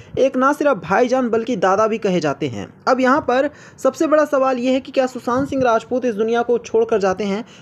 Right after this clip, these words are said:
तो इसमें क्या सुशांत सिंह राजपूत के जाने में सलमान खान का भी हाथ था? क्या सलमान खान ने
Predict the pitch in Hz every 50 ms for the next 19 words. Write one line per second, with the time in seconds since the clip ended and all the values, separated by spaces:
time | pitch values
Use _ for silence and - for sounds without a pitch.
0 | - - 233 247 240 240 254 262 254 262 247 - 233 214 240 226 240 254 - 254
1 | 240 226 208 208 208 - 214 220 214 - 220 202 160 165 165 185 202 196 190 202
2 | 214 - 220 208 202 214 226 220 214 - 208 202 202 196 202 190 185 175 160 185
3 | 185 180 - - 220 208 - - - - 240 247 254 262 247 247 285 311 311 285
4 | 285 262 247 226 233 254 285